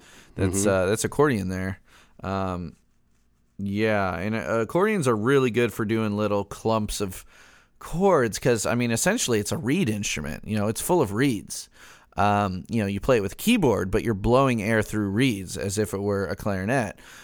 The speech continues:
Speaker 1: Um, and something about that really lends itself to these, the big thick chords, or if you're doing, like, you know, you know, seconds, like, small intervals, um,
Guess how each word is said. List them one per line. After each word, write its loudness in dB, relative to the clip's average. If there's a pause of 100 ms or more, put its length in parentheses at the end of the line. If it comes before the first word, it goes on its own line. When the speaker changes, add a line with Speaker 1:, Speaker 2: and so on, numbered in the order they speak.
(240)
Speaker 1:
Um, 2 (180)
and 2
something 2
about 4
that 4
really 2
lends 0
itself -2
to 0
these, -4
the -8
big 0
thick -2
chords, 2 (300)
or 4
if -2
you're -2
doing, 2
like, -2
you -4
know, -4 (720)
you -4
know, -4
seconds, -2
like, -4
small 0
intervals, 0 (440)
um, 0